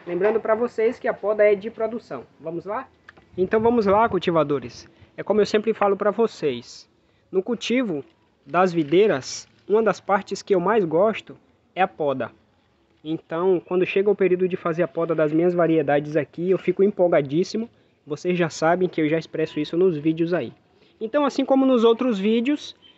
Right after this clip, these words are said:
vou dar algumas dicas muito boas pra vocês, pra que vocês possam sempre acompanhar, seguir as dicas, deixar o seu comentário, se inscrever no canal se você ainda não se inscreveu no canal,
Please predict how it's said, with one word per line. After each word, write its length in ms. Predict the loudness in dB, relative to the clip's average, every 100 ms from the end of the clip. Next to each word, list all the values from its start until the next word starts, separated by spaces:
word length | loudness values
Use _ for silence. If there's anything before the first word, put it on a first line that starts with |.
| _
vou 140 | -6 -2
dar 120 | 2
algumas 300 | 2 2 2
dicas 300 | 0 0 0
muito 260 | 2 0 0
boas 300 | 2 0 0
pra 160 | 0
vocês, 640 | 2 0 2 0 0 -4 -18 _ _
pra 100 | -10
que 140 | -8
vocês 320 | -2 -2 0 -2
possam 320 | 0 0 0
sempre 340 | 0 -2 0
acompanhar, 680 | 0 0 0 2 2 0 -2
seguir 340 | -4 -4 2
as 140 | 2 2
dicas, 580 | -2 -4 -2 -6 -8 -14 -20 _
deixar 320 | -2 0 2
o 80 | 0
seu 180 | 2 0
comentário, 680 | 2 0 0 2 4 2 -2 _ _ _ _
se 180 | -4
inscrever 400 | -4 0 0 2
no 100 | 2
canal 300 | 2 2 2
se 140 | 0 0
você 240 | -2 2
ainda 180 | 2 4
não 160 | 2 0
se 140 | -4
inscreveu 420 | -10 -6 -2 2
no 100 | 0
canal, 480 | 0 -2 0 2 0